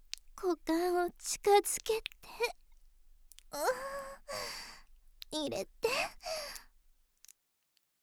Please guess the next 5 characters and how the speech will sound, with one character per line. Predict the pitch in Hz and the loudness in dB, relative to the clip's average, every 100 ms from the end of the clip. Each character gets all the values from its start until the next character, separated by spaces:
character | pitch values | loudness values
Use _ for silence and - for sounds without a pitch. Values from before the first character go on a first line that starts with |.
| _ _ _ _ - - - - 359 - 640 453 - - - - | _ _ _ _ -20 -20 -10 2 8 8 8 0 -8 -14 -8 0
う | 320 | 2
ん、 | |
そ | - - 320 | 2 2 2
こ | |
の | 349 | 6